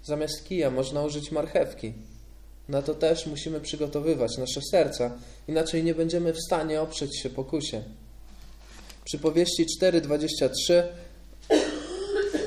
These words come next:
Najczujniej ze wszystkiego strzeż swego serca, bo z niego tryska źródło życia. Pilnuj swojego serca, przygotuj je, bo, bo jak tego nie zrobisz,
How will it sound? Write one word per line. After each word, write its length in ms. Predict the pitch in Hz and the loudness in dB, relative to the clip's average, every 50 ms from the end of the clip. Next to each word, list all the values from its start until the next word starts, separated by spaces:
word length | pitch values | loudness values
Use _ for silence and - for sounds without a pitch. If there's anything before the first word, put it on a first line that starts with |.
| - - - - - - - - - - - - - - - - - - - - - | -4 -6 -10 -12 -14 -16 -18 -18 -18 -18 -18 -18 -18 -16 -16 -14 -14 -16 -10 -4 0
Najczujniej 560 | 147 139 139 139 - 175 180 180 175 165 151 | 2 2 2 4 4 4 4 6 4 2 2
ze 100 | 160 151 | 2 0
wszystkiego 460 | 147 - 156 139 - - 160 151 147 151 147 - - - | 0 -2 -4 -2 0 0 2 4 4 2 2 0 -4 -8
strzeż 400 | - - - - - - 143 - - - - | -8 -8 -6 -2 0 0 2 0 0 -2 -2
swego 240 | - 143 143 143 139 - - | -2 -2 0 0 0 0 2
serca, 400 | 139 117 117 - - 120 117 - - - - - - | 0 0 0 -2 -2 -2 -2 -4 -6 -8 -10 -12 -8
bo 140 | - 131 131 | -4 -4 -2
z 60 | 127 | -2
niego 340 | 139 143 147 139 127 120 113 | -2 -2 -2 0 0 -2 -2
tryska 360 | 120 - 131 127 - - 120 | -2 -2 -2 -2 0 0 0
źródło 400 | 120 123 131 127 127 135 135 135 | 0 0 -2 -4 -2 0 0 0
życia. 340 | 135 139 139 131 - - 107 110 - - - - - - - - - - - - - - - - - - - - - - - - - - - | 0 0 -2 -2 -4 -6 -8 -8 -10 -12 -14 -16 -16 -16 -16 -16 -16 -16 -14 -14 -14 -14 -14 -16 -16 -16 -16 -16 -18 -18 -18 -18 -14 -10 -4
Pilnuj 320 | 147 160 185 175 151 139 | -2 0 0 0 0 0
swojego 300 | 123 107 135 127 117 120 120 - | 0 0 0 0 0 0 -2 -4
serca, 260 | - 120 120 - - | -4 -6 -6 -6 -10
przygotuj 640 | - - - 131 131 139 151 170 160 - 135 123 120 | -10 -8 -6 -2 2 2 2 2 2 0 -4 -2 -2
je, 180 | 117 117 110 110 110 - - - - - - - - - - - - - - - - - - - | -2 -2 -2 -4 -6 -10 -14 -14 -16 -18 -18 -18 -20 -20 -20 -20 -20 -20 -20 -20 -20 -20 -8 -2
bo, 460 | 127 123 127 127 127 120 107 110 - - - - - - 135 | 0 4 4 6 6 6 4 2 0 -4 -10 -14 -10 -4 -2
bo 80 | 139 | 0
jak 120 | 139 135 - | 0 0 0
tego 220 | 156 147 151 147 | -2 -2 -2 -2
nie 160 | 147 147 143 | -2 -2 -2
zrobisz, 640 | 143 156 160 165 151 139 127 120 123 123 - - | 2 4 4 4 4 4 0 -4 -4 -4 -6 -10